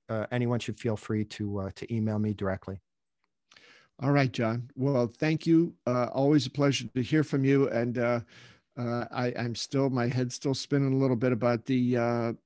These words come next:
Speaker 2: <clears throat> you know, the database migration via eighteen wheelers and perhaps even drones.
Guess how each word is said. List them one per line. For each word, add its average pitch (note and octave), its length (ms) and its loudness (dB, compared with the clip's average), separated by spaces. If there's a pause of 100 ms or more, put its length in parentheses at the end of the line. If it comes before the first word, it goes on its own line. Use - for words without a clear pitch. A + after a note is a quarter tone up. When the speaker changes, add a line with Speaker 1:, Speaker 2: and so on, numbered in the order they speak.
(120)
Speaker 2:
<clears throat> - 100 4 (300)
you C3+ 120 0
know, A#2+ 100 0
the A2+ 60 -4
database B2 680 0
migration B2 580 0
via B2 260 0
eighteen C3 500 -2
wheelers A#2+ 440 0
and C3 300 -4
perhaps C3+ 400 -4
even C#3+ 220 2
drones. C3 520 -2